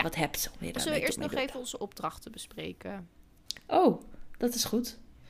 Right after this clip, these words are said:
Speaker 1: Ja, het is alweer een tijdje geleden, dus we zullen jullie even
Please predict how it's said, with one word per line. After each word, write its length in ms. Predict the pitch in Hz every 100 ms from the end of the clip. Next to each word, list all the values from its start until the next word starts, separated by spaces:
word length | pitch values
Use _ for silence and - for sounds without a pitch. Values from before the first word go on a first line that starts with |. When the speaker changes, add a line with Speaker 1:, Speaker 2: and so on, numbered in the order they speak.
| -
Speaker 1:
Ja, 120 | 240
het 100 | -
is 60 |
alweer 220 | 208 196 196
een 80 |
tijdje 280 | 190 202 202
geleden, 380 | 190 196 220 285
dus 160 | 247 226
we 60 |
zullen 420 | 208 202 196 185
jullie 240 | 180 190 180
even 300 | 180 175